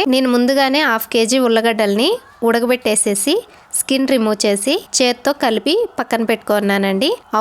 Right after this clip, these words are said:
ఉల్లగడ్డ మిశ్రమాన్ని వేసి బాగా కలిపేసేసి రెండు టేబుల్ స్పూన్ అంతా కొత్తిమీరని సన్నగా కట్ చేసేసి దీంట్లో వేసి బాగా కలిపేసుకుందామండి. ఇప్పుడు ఉప్పు సరిపోయిందా లేదా అని చెక్ చేసుకొని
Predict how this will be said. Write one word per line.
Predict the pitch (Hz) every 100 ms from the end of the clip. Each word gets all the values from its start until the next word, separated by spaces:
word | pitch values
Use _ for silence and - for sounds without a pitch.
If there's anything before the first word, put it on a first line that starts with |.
| 220
ఉల్లగడ్డ | 233 254 269 247
మిశ్రమాన్ని | 214 226 214 220 214 202
వేసి | 196 - 294 466 - _ 214 214
బాగా | 208 214 254
కలిపేసేసి | 233 208 226 226 208 - 277 466 - - 254
రెండు | 254 247 254
టేబుల్ | 247 254 262
స్పూన్ | 269 247
అంతా | 233 269 -
కొత్తిమీరని | 233 240 233 220 214 311 539 - -
సన్నగా | 254 233 233 247 254
కట్ | 226 -
చేసేసి | 233 220 208 - 285
దీంట్లో | 247 220 214 208
వేసి | 208 202 277 494 - _ 214
బాగా | 220 214 240
కలిపేసుకుందామండి. | 220 208 202 - 202 190 190 185 185 311 508 262
ఇప్పుడు | 254 269 523 - - -
ఉప్పు | 269 294
సరిపోయిందా | 311 254 254 240 233 233
లేదా | 226 214 220
అని | 208
చెక్ | 226 -
చేసుకొని | 220 214 - 208 277